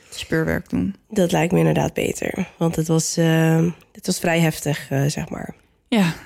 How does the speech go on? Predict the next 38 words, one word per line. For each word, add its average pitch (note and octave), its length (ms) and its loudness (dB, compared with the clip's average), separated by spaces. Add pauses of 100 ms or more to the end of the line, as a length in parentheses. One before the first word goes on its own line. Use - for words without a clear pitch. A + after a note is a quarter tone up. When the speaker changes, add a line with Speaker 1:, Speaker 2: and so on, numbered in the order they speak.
(140)
Speaker 1:
dat A#3+ 240 0
klopt. - 480 -16 (1400)
Even A#3 340 4
na G#3 80 6
zevenen G3 540 4
gonst G#3+ 340 2
het G3 120 -8
door F3+ 140 4
de E3+ 80 2
buurt F3 380 2
dat F3+ 160 -2
er F3 120 4
een F3 80 4
vreselijke F3+ 540 -2
moordpartij G3+ 560 2
heeft E3+ 180 0
plaatsgevonden. F3+ 800 -4 (460)
Het F#3 140 -2
huis F#3 320 2
wordt G#3 160 0
overspoeld G3 560 0
door F#3+ 160 2
agenten F3+ 440 2
en F3+ 100 2
onderzoekers. F3+ 840 2
En F#3 160 4
in F#3 100 6
de F#3 80 2
voortuin G3 580 2
en F#3+ 100 6
op F#3 140 0
straat F3+ 400 0
staat F3+ 240 -4
het F3+ 100 -6
vol F3+ 200 0
met F#3 160 4
ramptoeristen. F3 800 0 (1120)
Detective A3+ 800 0